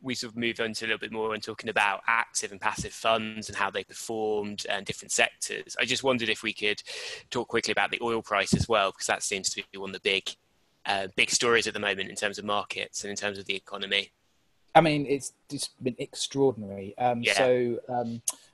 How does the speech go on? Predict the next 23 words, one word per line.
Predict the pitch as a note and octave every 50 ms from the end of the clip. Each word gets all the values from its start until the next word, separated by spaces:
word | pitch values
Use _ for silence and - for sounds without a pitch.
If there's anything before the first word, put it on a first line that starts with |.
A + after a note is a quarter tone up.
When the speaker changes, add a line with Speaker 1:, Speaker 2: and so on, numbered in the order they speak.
| _ _
Speaker 2:
uh, | - C3+ B2+ B2 B2 A#2+ A#2+ A#2 A#2 A#2 A#2 A2+ - _ _ _
so | - - C#3 C3 C#3
earlier | C#3+ C#3+ C#3 C3+ C3
this | B2+ B2+ - -
week, | - C#3+ C3+ C#3 - - - _
um, | B2+ A#2+ A#2 A2+ A2+ A2+ A2+ G#2+ - - - - - - _ _ _ _ _
the | - C3+ B2 A#2 A#2+ A#2+ A#2+ A#2 A#2 A#2 A#2 - - _ -
oil | - C3+ C3 C3
price | - - C3 A#2+ -
in | - B2+
the | B2 A#2+
U | B2+ C#3 D#3
S | E3 D3 - - - - - _
fell | - - - C#3 C3 B2+ B2 B2 - -
into | C3 B2 B2 A#2+ - - B2+ A#2+ A#2+ A#2 A2+ A2+ A2+
negative | C3 C#3 C3 B2+ B2+ A#2 G#2+ -
territory | - A#2 A2 A2+ G2 - - A2+ A2
for | - - G#2+
the | G2
first | - D3 D3+ C#3+ C3+ -
time | - A2+ G#2+ G#2+
in | A2+
history. | C#3+ E3 - - - D#3 D3+ D3 C#3+ D3